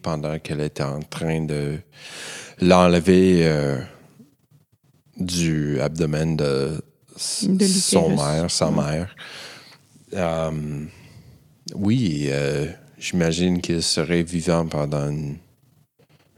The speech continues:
Speaker 1: une bout.
Speaker 2: Fait que c'était ça, mon histoire d'aujourd'hui.
Speaker 1: Jesus Christ, Jennifer.
Speaker 2: C'est fou, hein ?
Speaker 1: Je sais que c'est, euh,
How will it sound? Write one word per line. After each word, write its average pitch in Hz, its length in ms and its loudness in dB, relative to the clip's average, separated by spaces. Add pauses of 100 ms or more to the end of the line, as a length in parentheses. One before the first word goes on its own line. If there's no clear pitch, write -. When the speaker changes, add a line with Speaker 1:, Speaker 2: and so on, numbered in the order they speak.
Speaker 1:
une 85 140 -2
bout. 90 180 0 (1600)
Speaker 2:
Fait 175 120 4
que 156 60 -8
c'était 175 200 2
ça, 190 180 2
mon 196 140 4
histoire 175 300 0
d'aujourd'hui. 180 520 0 (280)
Speaker 1:
Jesus 135 520 4
Christ, 92 380 4
Jennifer. 80 360 -4 (1500)
Speaker 2:
C'est 185 140 2
fou, 247 260 4
hein ? 247 40 2 (260)
Speaker 1:
Je 110 140 2
sais 175 200 4
que 101 120 0
c'est, 82 560 2
euh, 71 500 0